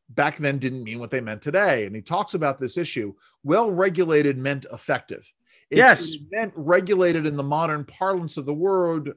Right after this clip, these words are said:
Speaker 1: then, then the founders would have said, the authors would have said, well-governed. And, and that's the point. And if,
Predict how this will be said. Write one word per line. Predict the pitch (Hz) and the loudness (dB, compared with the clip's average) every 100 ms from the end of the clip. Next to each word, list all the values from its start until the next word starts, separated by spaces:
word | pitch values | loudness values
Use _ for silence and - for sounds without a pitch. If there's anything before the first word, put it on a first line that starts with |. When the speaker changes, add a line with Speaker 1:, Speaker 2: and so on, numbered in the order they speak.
| _ | _
Speaker 1:
then, | 143 147 143 135 | -6 -4 -6 -6
then | 147 147 139 | -4 -4 -4
the | 123 | -4
founders | - 175 175 156 143 | -2 -2 0 -4 -2
would | 143 | -4
have | - | -4
said, | - 156 117 | 0 0 0
the | 113 - | -6 -6
authors | 143 180 180 143 | -2 0 -2 -4
would | 147 | -6
have | 127 | -6
said, | - 139 113 _ _ | -4 -4 -4 _ _
well-governed. | 143 151 143 160 185 151 101 - _ _ - _ _ | 0 0 2 2 2 0 -10 -14 _ _ -20 _ _
And, | 147 147 143 | -2 -2 -2
and | 151 147 | -6 -4
that's | 160 185 - | -2 -2 -4
the | 185 | -8
point. | - 240 135 _ - | -4 -4 -6 _ -8
And | 151 | -6
if, | 156 | -6